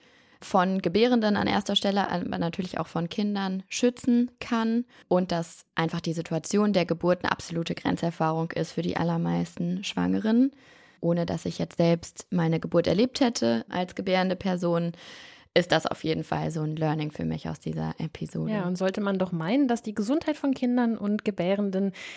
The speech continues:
Speaker 2: den GesetzgeberInnen ein bisschen wichtiger sind.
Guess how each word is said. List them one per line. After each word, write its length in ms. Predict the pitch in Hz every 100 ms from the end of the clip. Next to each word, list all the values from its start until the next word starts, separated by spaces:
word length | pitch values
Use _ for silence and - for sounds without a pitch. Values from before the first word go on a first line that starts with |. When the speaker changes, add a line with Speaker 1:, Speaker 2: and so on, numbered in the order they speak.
| - - -
Speaker 2:
den 160 | 190 190
GesetzgeberInnen 960 | 185 196 - - 185 180 - 180 180
ein 220 | 190 180
bisschen 440 | 175 180 175 180 165
wichtiger 540 | 190 180 170 170 175
sind. 460 | 165 170 170 -